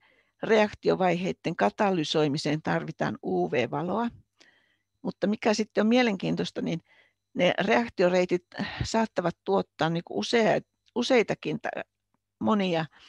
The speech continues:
tämmöisiä lähisukuisia nukleotidianalogia, semmoisia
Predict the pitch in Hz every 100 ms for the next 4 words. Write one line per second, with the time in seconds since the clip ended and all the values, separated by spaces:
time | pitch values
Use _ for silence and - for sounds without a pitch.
0 | - - - _ - 190 175 170 175 -
1 | 190 214 208 - 170 - 170 165 - 170
2 | 160 - - _ - 202 - 185 160 -
3 | 170 165 - - 196 165 - - - -
4 | 147 175 180 -